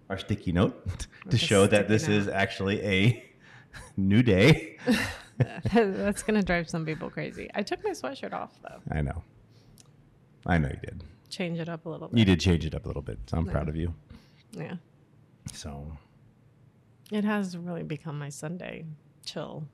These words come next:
Speaker 1: I noticed
Speaker 2: garb.
Speaker 1: that. That's okay, though. It's, it's cold. It's dreary. It's, I don't know.
Speaker 2: It's cold.
Speaker 1: It's not Florida.
Speaker 2: It's not <laughs> Florida.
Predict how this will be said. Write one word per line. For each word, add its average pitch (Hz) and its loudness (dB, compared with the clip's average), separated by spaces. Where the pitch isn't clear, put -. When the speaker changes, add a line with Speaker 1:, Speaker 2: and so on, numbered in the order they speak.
Speaker 1:
I 113 0
noticed 101 4
Speaker 2:
garb. 80 -4
Speaker 1:
that. - -14
That's 156 4
okay, 82 0
though. 73 -10
It's, 92 -10
it's 117 -12
cold. 107 4
It's - 0
dreary. 95 -4
It's, - -10
I 87 -12
don't - -12
know. - -12
Speaker 2:
It's 208 -18
cold. 196 -10
Speaker 1:
It's 120 0
not 110 6
Florida. 92 6
Speaker 2:
It's 180 -8
not 175 0
<laughs> - -
Florida. - -8